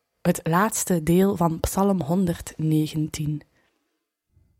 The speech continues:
Beste luisteraars, zoals gezegd, wij zijn dag vijfenveertig en wij lezen vandaag Exodus hoofdstuk negenentwintig,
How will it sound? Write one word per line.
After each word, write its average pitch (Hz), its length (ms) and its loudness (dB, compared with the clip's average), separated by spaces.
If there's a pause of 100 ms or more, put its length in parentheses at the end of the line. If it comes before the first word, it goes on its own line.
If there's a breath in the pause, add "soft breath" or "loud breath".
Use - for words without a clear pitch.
(340)
Beste - 280 2
luisteraars, 156 580 -2
zoals 175 300 4
gezegd, 180 300 4
wij 185 80 4
zijn 175 200 6
dag 165 220 2
vijfenveertig 196 1000 2 (180)
en 185 160 4
wij 165 160 2
lezen 196 340 4
vandaag 170 560 2
Exodus 170 640 -2
hoofdstuk - 800 -4 (680)
negenentwintig, 170 1200 0